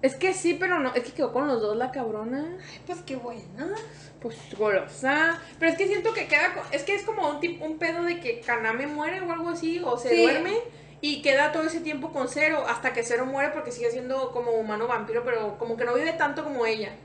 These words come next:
Speaker 1: Y cuando él se muere, eh, la Yuki se duerme o algo así, y despierta el Kaname, y se supone que la historia es con las hijas y el Kaname y...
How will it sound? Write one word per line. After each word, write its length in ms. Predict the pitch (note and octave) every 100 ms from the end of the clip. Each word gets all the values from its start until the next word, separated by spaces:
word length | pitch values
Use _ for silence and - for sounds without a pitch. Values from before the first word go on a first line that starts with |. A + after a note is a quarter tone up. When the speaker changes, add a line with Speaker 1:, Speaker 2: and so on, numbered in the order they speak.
| - -
Speaker 1:
Y 120 | C4
cuando 300 | B3+ C#4+ C4+
él 100 | B3
se 100 | C4
muere, 440 | D4 D#4+ E4 E4+ E4+ - - - - - -
eh, 220 | B3+ B3+ A#3+
la 160 | A#3
Yuki 280 | A3+ A3 C#4
se 180 | D4 B3+
duerme 400 | A3+ A3+ C4+ D4
o 80 | C#4+
algo 180 | C#4 C#4+
así, 400 | C#4 D#4 E4 -
y 140 | C4 B3+
despierta 480 | A#3+ A#3 A#3 A#3
el 100 | B3+
Kaname, 380 | B3+ B3 A#3+ B3+
y 40 | C4
se 100 | A#3
supone 320 | G#3+ G#3 A3
que 80 | B3
la 60 |
historia 320 | A3+ A3 A#3 A3+
es 80 | A3
con 160 | B3
las 220 | A3+ G3 A#3
hijas 340 | A3 A3 G#3+
y 60 | G#3+
el 100 | G3+
Kaname 380 | G3+ G3+ G3+ G#3
y... 320 | G3 F#3+